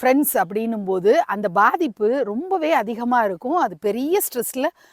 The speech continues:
ஆளாக்கும். இது எல்லார் வாழ்க்கையிலயுமே நம்ம பார்த்து அனுபவிக்கிற விஷயங்கள் தான். இந்த ஸ்லோகம் இருபத்து ஆறுல அர்ஜுனனுக்கு அந்த மனநிலை தான் வருது. இந்த மனநிலையை உண்டு பண்ணணுன்றது தான் கபட நாடக சூத்திரதாரியாக இருக்கக்கூடிய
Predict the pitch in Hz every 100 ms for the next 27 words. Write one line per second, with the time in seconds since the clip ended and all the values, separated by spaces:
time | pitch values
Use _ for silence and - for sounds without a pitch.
0 | - - 214 247 220 - 165 214 254 220
1 | 226 320 370 330 302 254 254 220 214 247
2 | 381 _ _ _ _ - 226 247 277 -
3 | 269 - 226 220 254 254 185 247 277 208
4 | 240 208 175 170 190 180 _ _ _ _
5 | 254 339 427 - 302 285 262 196 254 311
6 | 294 262 202 214 269 196 175 214 - 208
7 | 220 226 415 415 311 220 403 381 294 330
8 | 285 277 262 226 208 262 233 208 196 359
9 | 330 262 254 320 330 277 254 233 262 302
10 | 269 247 247 269 233 196 196 370 - _
11 | _ _ _ 294 302 359 370 302 285 294
12 | 294 254 254 285 262 233 226 233 233 254
13 | 226 202 247 - 190 247